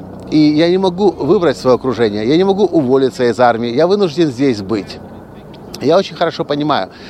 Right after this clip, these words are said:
есть случаи, когда мы действительно свое окружение, ну, никак не можем поменять. В армии мы находимся, или, может быть, мы в тюрьме находимся, в заключении, или еще по какой-то причине мы вынуждены мириться с тем окружением, которое есть.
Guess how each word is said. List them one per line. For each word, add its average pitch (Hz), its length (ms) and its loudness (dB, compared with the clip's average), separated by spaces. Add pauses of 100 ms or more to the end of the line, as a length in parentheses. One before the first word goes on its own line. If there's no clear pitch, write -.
(140)
есть 156 300 0
случаи, 185 320 -2
когда 143 260 2
мы 175 140 -2
действительно 170 460 -4
свое 175 200 2
окружение, 156 500 0
ну, 135 100 2
никак 180 360 0
не 156 60 0
можем 143 260 0
поменять. 123 480 -2 (380)
В 95 100 -2
армии 147 320 2
мы 131 80 -2
находимся, 120 540 -2 (240)
или, 165 160 4
может 170 180 0
быть, 175 80 0
мы 170 140 -4
в - 180 -14
тюрьме 135 440 0
находимся, 117 580 -2 (260)
в 120 60 -6
заключении, 127 680 -2 (160)
или 190 160 0
еще 190 220 0
по 170 60 0
какой-то 151 260 0
причине 170 480 -2 (200)
мы 156 160 2
вынуждены 151 580 0
мириться 147 420 0
с - 40 -14
тем 143 200 -2
окружением, 139 500 -2
которое 117 360 0
есть. 107 280 -6